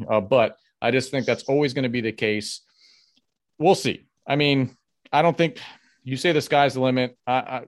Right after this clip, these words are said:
I'm not on that, on that board, on board with that yet, but I do think the hype is still not limited. I think the hype is gonna keep pushing this thing, pushing, pushing him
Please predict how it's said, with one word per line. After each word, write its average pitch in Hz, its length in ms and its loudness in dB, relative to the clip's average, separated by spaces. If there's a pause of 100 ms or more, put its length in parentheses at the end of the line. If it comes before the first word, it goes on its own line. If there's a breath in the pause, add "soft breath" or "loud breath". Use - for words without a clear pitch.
(160)
I'm 139 180 0
not 139 200 4
on 127 220 4
that, 120 280 2
on 120 200 0
that 113 200 0
board, 107 380 -2
on 110 180 -4
board 104 220 -2
with 101 140 -6
that 101 180 0
yet, 101 260 -4 (300)
but 110 100 0
I 113 60 2
do 143 220 2
think 131 360 -2
the 107 120 0
hype 107 300 -2
is 98 140 -6
still 95 400 -4 (420)
not 107 280 -2
limited. 85 500 -8 (100)
I 107 120 -2
think 131 240 0
the 107 80 2
hype 127 260 0
is 120 120 -4
gonna 120 180 -2
keep 123 240 -6
pushing 117 260 -2
this 110 180 -6
thing, 110 460 -4 (140)
pushing, 113 360 -2 (140)
pushing 117 260 0
him 110 440 0